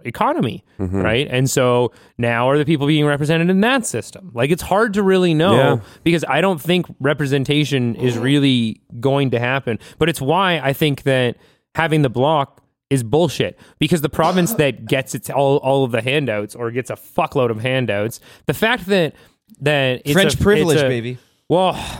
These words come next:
Speaker 1: I mean, there's a lot of issues with it, and I'm not gonna say that, like, there shouldn't be, there's no, there's, I love a lot of Quebec culture, and I have a lot of friends from Quebec. I've lived there for a couple of years. It's, it's, I love it, but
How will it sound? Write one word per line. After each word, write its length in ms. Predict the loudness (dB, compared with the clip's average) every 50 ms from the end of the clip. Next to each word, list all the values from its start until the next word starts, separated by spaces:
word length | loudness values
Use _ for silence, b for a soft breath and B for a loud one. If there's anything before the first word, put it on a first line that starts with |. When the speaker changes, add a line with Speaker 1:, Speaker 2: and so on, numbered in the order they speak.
| B B B B -2
Speaker 1:
I 80 | 2
mean, 140 | 2 4 4
there's 160 | 4 4 4 2
a 60 | 2
lot 240 | 4 4 4 2 2
of 80 | 2
issues 480 | 2 0 0 0 -2 -4 -4 -4 -6 -10
with 300 | -12 -6 -4 -4 -4 -4
it, 120 | -6 -6 -4
and 120 | -4 -2
I'm 80 | 0 0
not 160 | 0 0 -2
gonna 160 | -2 -4 -4
say 300 | -2 0 0 2 2 2
that, 320 | 2 0 0 0 -2 -4 -6 -4
like, 220 | -2 -2 -2 -2
there 200 | -2 -2 -2 -2
shouldn't 300 | -2 -2 -2 -2 -2 -2
be, 260 | -2 -2 0 0 0 0
there's 200 | -2 -2 -2 0
no, 240 | 0 0 0 0 0
there's, 260 | 0 -2 -2 -2 -6 -16 -12 -6
I 160 | -2 -2 0
love 220 | 0 0 0 0 0
a 40 | 0
lot 200 | 0 0 -2 -2
of 80 | -4
Quebec 260 | -4 -4 -4 -4 -4
culture, 460 | -2 -2 -2 -2 -2 -2 -2 -2 -2 -2
and 340 | -2 -2 -2 -2 -2 -4 -4
I 180 | -4 -2 0
have 220 | 0 0 0 0 -2
a 60 | -2
lot 180 | -2 0 -2 -2
of 80 | -4 -6
friends 260 | -6 -6 -4 -4 -4
from 160 | -6 -6 -6
Quebec. 320 | -4 -4 -2 -2 -2 -2
I've 120 | -4 -4 -2
lived 160 | -2 -2 0 0
there 100 | -2 -2
for 120 | -2 -2
a 40 | -2
couple 240 | -2 -4 -4 -4 -4
of 60 | -4
years. 260 | -4 -6 -6 -8 -8
It's, 160 | -10 -10 -10
it's, 240 | -12 -12 -12 -14 -14 -18 -16 -12
I 140 | -6 -4 -4
love 240 | -2 0 0 0 -2
it, 140 | -2 -6 -10 B B B B B B B -2
but 340 | 0 2 2 2 0 -2